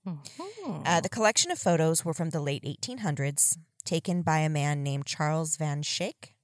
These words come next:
Speaker 2: in a town called Black River Falls. Now, Van Schaik was not only a resident of Black River Falls, but he was the town photographer and justice of the peace.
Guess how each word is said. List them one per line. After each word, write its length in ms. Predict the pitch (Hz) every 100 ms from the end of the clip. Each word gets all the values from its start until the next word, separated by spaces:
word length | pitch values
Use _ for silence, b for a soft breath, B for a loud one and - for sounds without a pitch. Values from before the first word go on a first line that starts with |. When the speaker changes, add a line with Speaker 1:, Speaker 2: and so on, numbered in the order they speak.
| _ B B B -
Speaker 2:
in 120 | 175
a 60 | 165
town 340 | - 165 165
called 400 | - 170 151 156
Black 300 | 156 143 139
River 180 | 135 131
Falls. 600 | - - - - - - _ _ _ _ _ _ _ _ _ B B B B B -
Now, 220 | 185 175
Van 240 | 180 175
Schaik 640 | 175 - 392 196 190 - - B B B B B B _ _ _ _ _ -
was 160 | 185
not 220 | 196 214 -
only 420 | 196 185 175 220 - -
a 60 | 185
resident 680 | 202 180 165 190 - - - -
of 140 | 175 151
Black 260 | 160 -
River 180 | 156 -
Falls, 540 | 147 156 139 135 190 - B B B
but 120 | 185
he 100 | 185
was 160 | 208 196
the 80 | 190
town 260 | 208 202
photographer 800 | 208 - 180 147 143 160 151 214 -
and 300 | 165 165 160
justice 320 | 151 139 131
of 60 | -
the 80 | -
peace. 540 | 170 156 - - -